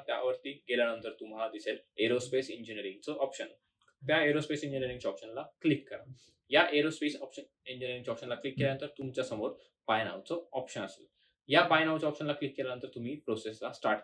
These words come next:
केलेला असेल या टूलकिट मिळवण्याच्या. तिथे तुम्हाला पुढे तुमची काही बेसिक इन्फॉर्मेशन भरायची आहे, ज्यामध्ये तुमचं नाव, तुमचं आडनाव, तुमचा मोबाईल नंबर, तुमचा ईमेल ॲड्रेस आणि तुमचा बिलिंग ॲड्रेस तुम्हाला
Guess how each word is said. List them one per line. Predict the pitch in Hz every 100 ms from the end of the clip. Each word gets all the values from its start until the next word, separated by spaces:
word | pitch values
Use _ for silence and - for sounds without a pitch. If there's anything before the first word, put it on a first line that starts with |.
| 98
केलेला | 90 85
असेल | - 107
या | 113
टूलकिट | 104 101 135 135
मिळवण्याच्या. | 123 110 92 - - _ _ _ _ 131 _ -
तिथे | 160
तुम्हाला | 190 180 175
पुढे | 170 160 147 - _ - 139 131 - _ _ _ -
तुमची | 143 165
काही | 151 139 -
बेसिक | 135 139 139
इन्फॉर्मेशन | 127 117 110 - 110
भरायची | 101 101
आहे, | 95 - _
ज्यामध्ये | 123 120 120 117
तुमचं | 113 110
नाव, | 113 117 123 - -
तुमचं | 147 156 185
आडनाव, | - 117 101 113
तुमचा | 110 104
मोबाईल | 110 127 139
नंबर, | 143 147
तुमचा | - 135 165 151
ईमेल | 135 143 131
ॲड्रेस | 98 104
आणि | 110
तुमचा | 113 113
बिलिंग | 131 131 139 151
ॲड्रेस | 127 110 -
तुम्हाला | - 104